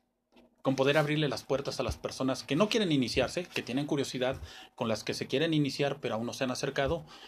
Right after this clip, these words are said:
o con las que ya están iniciadas y están con cierto sesgo cognitivo hacia el nuevo aprendizaje. Mi aporte en el pasado, pues,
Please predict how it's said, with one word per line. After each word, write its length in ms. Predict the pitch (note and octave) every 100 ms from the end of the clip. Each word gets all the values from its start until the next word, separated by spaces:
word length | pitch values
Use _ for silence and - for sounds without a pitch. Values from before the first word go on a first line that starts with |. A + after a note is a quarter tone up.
| -
o 100 | A#2+
con 140 | - A#2+
las 160 | A2
que 140 | - A#2+
ya 80 |
están 240 | D3 D#3+ C#3+
iniciadas 600 | B2+ G#2+ C3 B2 D3+ -
y 120 | C#3+
están 460 | A2 - C3 C#3 C#3+ - - - -
con 120 | -
cierto 300 | - D#3 D#3
sesgo 340 | C#3+ D3 C#3+
cognitivo 560 | D3 A#2 A2 G#2 B2 B2+
hacia 220 | A#2 A2+
el 80 | A2
nuevo 220 | A#2 A#2
aprendizaje. 760 | A2+ - G#2 G2+ G#2+ - - - - - - _ _ _ -
Mi 100 | A2
aporte 360 | G#2+ C3+ C3
en 60 | C3
el 60 |
pasado, 360 | B2+ G#2 C3 C#3
pues, 260 | B2+ A2+